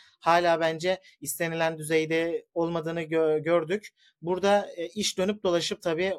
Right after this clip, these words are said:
o hani, e, bu geçişleri vermemek için, e, daha fazla Mertens'e, Kerem'in ayağına baktığımızı görüyoruz.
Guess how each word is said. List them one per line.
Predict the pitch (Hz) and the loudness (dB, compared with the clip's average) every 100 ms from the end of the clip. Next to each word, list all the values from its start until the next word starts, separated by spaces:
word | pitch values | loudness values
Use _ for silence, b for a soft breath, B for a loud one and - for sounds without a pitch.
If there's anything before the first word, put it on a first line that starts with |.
| 165 | -4
o | 156 | -2
hani, | 156 160 156 B B | -2 -4 -8 B B
e, | 147 143 135 | 0 0 0
bu | 156 | -4
geçişleri | 160 170 - 185 185 | -4 -2 0 0 4
vermemek | 196 196 185 156 - | 4 4 2 -4 -8
için, | - 208 214 233 b b | -8 -4 -4 -6 b b
e, | 151 147 147 | -2 0 4
daha | 175 202 | 6 6
fazla | 202 170 156 190 | 6 2 2 0
Mertens'e, | 190 180 190 - 170 156 196 | 2 2 2 0 -4 -2 -4
Kerem'in | - 180 175 185 | -2 -2 0 0
ayağına | 175 170 175 175 | 2 2 2 2
baktığımızı | 160 - 170 165 165 | 0 -2 -8 -8 -4
görüyoruz. | 151 151 185 | -4 -4 -6